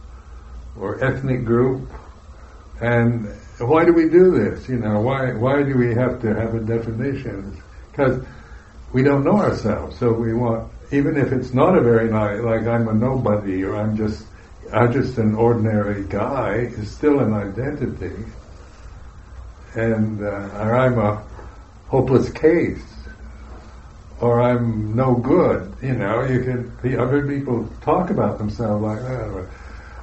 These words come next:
others more like saying, "Well, I'm, you know, I was first in the class, and I was a, a, a very highly regarded basketball player, and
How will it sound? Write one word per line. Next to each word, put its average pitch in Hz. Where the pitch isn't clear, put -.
others 127
more 113
like 110
saying, 110
"Well, 110
I'm, 113
you 107
know, 95
I 107
was 104
first 107
in 85
the 90
class, 98
and 90
I 104
was 101
a, 101
a, 92
a 92
very 98
highly 113
regarded 101
basketball 98
player, 95
and 90